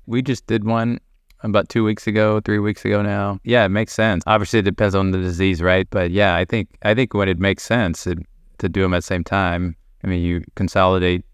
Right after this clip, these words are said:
into one surgery for the patient, but it depends on how complicated one or the, or both are. But yeah, I think when you can consolidate 'em, and same thing goes for in the chest, you know, lung nodule or something like that, that maybe got bigger as well. So you're worried about that being teratoma,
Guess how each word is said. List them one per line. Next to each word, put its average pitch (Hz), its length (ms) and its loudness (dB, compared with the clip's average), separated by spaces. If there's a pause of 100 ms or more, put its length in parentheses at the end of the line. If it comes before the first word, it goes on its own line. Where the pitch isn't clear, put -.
into 90 240 -2
one 92 200 0
surgery 87 380 -2
for - 120 -4
the 85 80 0
patient, 87 480 0 (240)
but 92 200 2
it - 140 -14 (120)
depends 92 360 -2
on 87 280 0 (260)
how 95 160 -2
complicated 95 800 0 (140)
one 98 340 0
or 95 80 2
the, 92 200 -2
or 92 120 -4
both 98 320 0 (120)
are. 87 480 0
But 87 200 0
yeah, 95 200 2
I 85 80 0
think 92 220 -4
when 87 160 0
you 85 100 0
can 85 180 -2
consolidate 85 580 0
'em, 82 200 -4
and 113 160 -2
same 165 180 -2
thing 104 180 0
goes 92 200 0
for 85 280 -6 (180)
in 98 160 -2
the 87 80 -2
chest, - 760 -2
you 92 80 -4
know, 82 180 -2
lung 101 320 2
nodule 95 400 0
or 95 340 0
something 95 280 -2
like 90 160 0
that, 92 240 2
that 92 100 -2
maybe 98 220 0
got 92 180 4
bigger 98 540 0
as 82 120 -6
well. 95 300 4
So - 140 -6
you're 87 100 0
worried 87 200 0
about 85 180 0
that 82 180 -2
being 90 160 0
teratoma, 87 680 -2